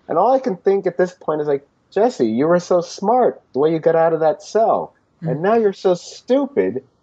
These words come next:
Speaker 1: because have you forgotten the leverage these guys have over you?"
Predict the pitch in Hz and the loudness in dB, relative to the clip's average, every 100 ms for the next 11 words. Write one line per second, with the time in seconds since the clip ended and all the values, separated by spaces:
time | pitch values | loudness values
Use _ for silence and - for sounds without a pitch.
0 | - 160 165 160 - _ _ _ _ _ | -12 -4 -2 -2 -4 _ _ _ _ _
1 | _ _ - 175 208 196 208 180 131 139 | _ _ -2 0 0 0 0 -2 0 2
2 | 156 190 214 214 185 139 123 131 170 202 | 2 0 -2 0 0 2 2 2 2 -2
3 | 180 160 135 135 139 151 - - 117 113 | -4 -16 -6 0 0 0 -6 -10 0 0
4 | 139 170 190 202 214 254 269 | 2 0 0 0 0 -2 -4